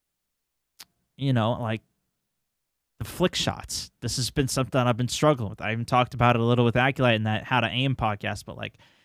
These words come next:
going for practicing quick flicks rather than, uh, you know,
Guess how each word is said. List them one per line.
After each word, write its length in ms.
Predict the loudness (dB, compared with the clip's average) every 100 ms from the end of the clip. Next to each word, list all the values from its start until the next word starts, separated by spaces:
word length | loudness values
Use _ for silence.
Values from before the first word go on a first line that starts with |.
| _ -4
going 240 | 0 0
for 160 | 0 -2
practicing 580 | 2 2 2 -2 -4 -2
quick 260 | 0 0
flicks 520 | 0 2 2 2 -8 -10 -20 _ _ _ _ -8
rather 680 | -4 2 6 8 8 8 6
than, 640 | 8 8 8 6 6 2
uh, 920 | 0 0 2 4 4 4 2 0 -4 -12 _ _ _ _ _ _ _ _ _ _ _
you 120 | 2 4
know, 320 | 4 2